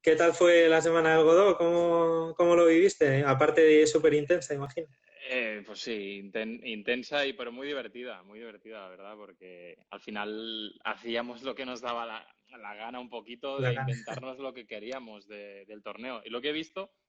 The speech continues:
Speaker 2: que el otro día, ayer creo que publiqué en Twitter, he visto un montón de torneos a partir de ahora hacer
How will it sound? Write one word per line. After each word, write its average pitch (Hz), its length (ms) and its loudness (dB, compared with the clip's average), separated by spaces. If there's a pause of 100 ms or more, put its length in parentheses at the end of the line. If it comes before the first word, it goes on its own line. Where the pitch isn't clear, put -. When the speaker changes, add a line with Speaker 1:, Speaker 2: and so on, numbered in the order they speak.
Speaker 2:
que 127 80 -20
el 127 60 -14
otro 139 180 -12
día, 147 380 -12
ayer 139 280 -16
creo 139 200 -18
que 139 80 -16
publiqué 135 300 -16
en 131 120 -18
Twitter, 147 340 -14 (840)
he 123 100 -8
visto 135 240 -10
un 147 160 -10
montón 135 560 -6
de 151 140 -6
torneos 123 480 -8
a 110 80 -12
partir 123 320 -12
de 127 80 -10
ahora 143 380 -6 (100)
hacer 131 600 -14